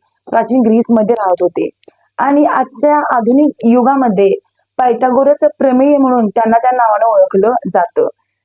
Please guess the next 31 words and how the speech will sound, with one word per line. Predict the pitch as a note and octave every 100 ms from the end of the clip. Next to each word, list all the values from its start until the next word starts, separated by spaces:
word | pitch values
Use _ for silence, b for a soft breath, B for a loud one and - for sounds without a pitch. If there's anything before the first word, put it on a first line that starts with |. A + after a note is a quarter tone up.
| -
जे | A3+
पायथागोरस | D4 - C4 A#3 A#3 B3+ C#4 C#4+ D#4 D4+
होते | B3+ A#3 A3+ G3 - _ _ _ _ _ _ -
त्यांनी | B3+ B3 B3+ D4 D#4+ C5+ C4+
एक | -
प्रमेय | C4+ C#4 D4 E4
सांगितलेलं | F4 D#4 A3 G#3 F#3+ F#3
आहे | F#3 D3 G4 - _ _ _ -
आणि | C4+
त्यांनी | D4+ C4 C4+
त्या | C#4 D4+ D4+
प्रमेयाला | - C4+ B3 C4+ C4 G#3+ F#3 -
आपलं | A3+ - C4 D4+
नाव | B3+
दिलं | F#3+ F#3 F3 - _ - -
आणि | G#3+ B3+ B3+
त्यांचं | B3 B3 -
ते | A#3+ D4+
नाव | C#4 C4 C4+ A3+
जे | C#4+
आहे | B3+ A#3+
पायथागोरस | A3 A#3 G#3 A3+ A3+ A#3 B3 C#4 C#4
प्रमेय | C4 C4 C#4 C4 G#3+ A3+ - _ _ _ -
ते | B3+
आज | A3+ A#3 C4
तागायत | - B3 G3 G#3 A3+ G3 _ _ _ _ -
पायथागोरस | A3+ G3+ A3 A3+ A3+ A#3
प्रमेय | C#4 A#3+ A3 G#3+
म्हणून | A3 A3+
ओळखलं | G#3 G3 G3+ A3 C4 - F3
जातं. | F#3+ F3 -